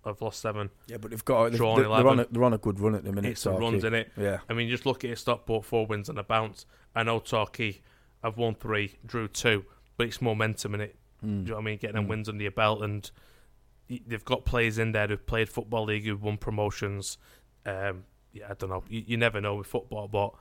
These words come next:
Speaker 2: You'd think, like
Speaker 1: hopefully
Speaker 2: you said, you'd think the moment at Stockport, what have they won, four on a bounce?
Speaker 1: Yeah, yeah.
Speaker 2: Drew, drew w-,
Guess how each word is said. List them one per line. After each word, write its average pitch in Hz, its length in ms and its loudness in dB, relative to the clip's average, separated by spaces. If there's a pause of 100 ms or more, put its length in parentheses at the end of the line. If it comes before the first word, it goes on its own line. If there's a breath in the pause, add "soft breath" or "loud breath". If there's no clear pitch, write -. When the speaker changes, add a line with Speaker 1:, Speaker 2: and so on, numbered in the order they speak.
(220 soft breath)
Speaker 2:
You'd 139 160 2
think, 143 140 8
like - 60 4
Speaker 1:
hopefully 160 200 6
Speaker 2:
you 113 40 -2
said, 117 280 4
you'd 117 100 0
think 127 220 2
the 101 80 -4
moment 101 300 -4
at 104 60 -8
Stockport, - 440 -2
what 117 100 2
have 110 60 -8
they 104 80 -6
won, 95 140 -8
four 123 280 4
on 123 80 0
a 123 40 0
bounce? 147 400 0
Speaker 1:
Yeah, 98 140 -8
yeah. 98 140 -10 (100)
Speaker 2:
Drew, 113 220 2
drew 113 500 -2
w-, 95 180 -10